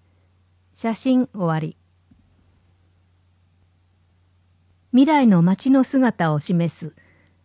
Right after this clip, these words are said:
国分寺市ビジョンを賛成多数で可決。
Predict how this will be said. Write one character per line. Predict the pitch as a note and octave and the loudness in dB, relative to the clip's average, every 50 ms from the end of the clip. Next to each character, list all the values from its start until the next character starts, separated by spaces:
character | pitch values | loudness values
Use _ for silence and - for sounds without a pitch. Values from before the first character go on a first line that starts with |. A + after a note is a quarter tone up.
| _ _ | _ _
国 | - A3+ A#3 - D#4+ C#4+ | -6 -6 -2 -2 0 2
分 | D#4 D#4 D4 C#4+ | 4 4 4 4
寺 | - C#4 | 2 0
市 | C4+ C#4+ A#3+ | -2 -2 0
ビ | A3+ C4+ B3 | 0 0 0
ジ | A3 G#3 | 2 0
ョ | F3+ | 0
ン | E3+ D#3 D3+ | 0 0 -2
を | D#3 D#3 - - _ | -4 -6 -10 -12 _
賛 | - - - C4+ C#4+ D4 | -14 -6 -2 -2 -2 -2
成 | - D#4 D4 C#4+ | -2 -4 -6 -4
多 | - C#4 C4+ C4 | -4 -4 -4 -4
数 | - - C4+ A3 | -4 -4 -4 -4
で | F3 E3+ | -4 -6
可 | - - D3+ | -6 -6 -8
決。 | C#3+ - D#3+ - - D3 C#3 | -8 -8 -10 -12 -12 -16 -20